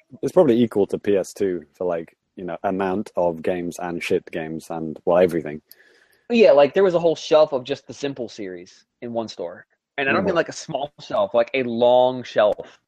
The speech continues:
Speaker 2: of just the Simple series D S games. And you wanna figure out what they are, but eighty-five percent of them are probably not worth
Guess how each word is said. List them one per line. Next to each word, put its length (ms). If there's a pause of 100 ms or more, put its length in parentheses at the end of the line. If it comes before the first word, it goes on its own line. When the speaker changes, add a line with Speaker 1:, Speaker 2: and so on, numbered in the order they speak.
Speaker 2:
of 200
just 280
the 80
Simple 340
series 400
D 160
S 180
games. 420 (180)
And 360 (1300)
you 60
wanna 220
figure 300
out 120
what 180
they 140
are, 280
but 220 (520)
eighty-five 680
percent 320
of 80
them 160
are 160 (180)
probably 360
not 240
worth 140